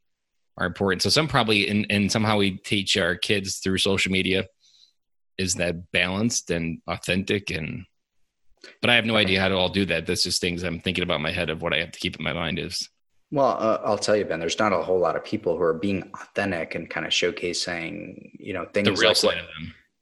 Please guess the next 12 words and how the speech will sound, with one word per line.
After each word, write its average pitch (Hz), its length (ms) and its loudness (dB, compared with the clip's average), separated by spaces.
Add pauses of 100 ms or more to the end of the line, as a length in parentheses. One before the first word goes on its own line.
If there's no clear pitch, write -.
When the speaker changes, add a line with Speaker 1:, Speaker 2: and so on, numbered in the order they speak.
Speaker 2:
or 190 220 6
even, 156 400 4
like, 131 300 4
things 131 200 4
like 120 140 6
you're, 104 300 0
you're 110 100 0
doing 98 560 0
right 92 160 -2
now 92 140 2
with 87 100 -4
your 87 100 -2